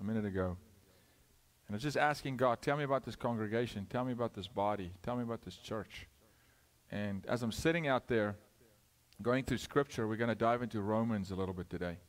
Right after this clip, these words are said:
Romans four and Romans five. God just said, "Look," and I'm looking, and there's kids coming across. I say kids, young people, they get offended, which I don't really care about, but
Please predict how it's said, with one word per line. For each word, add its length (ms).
Romans 320
four 240
and 80
Romans 240
five. 320
God 240
just 180
said, 240
"Look," 300
and 60
I'm 100
looking, 320
and 180
there's 140
kids 300
coming 300
across. 520
I 60
say 180
kids, 480
young 260
people, 360
they 100
get 160
offended, 440
which 220
I 80
don't 160
really 180
care 220
about, 280
but 120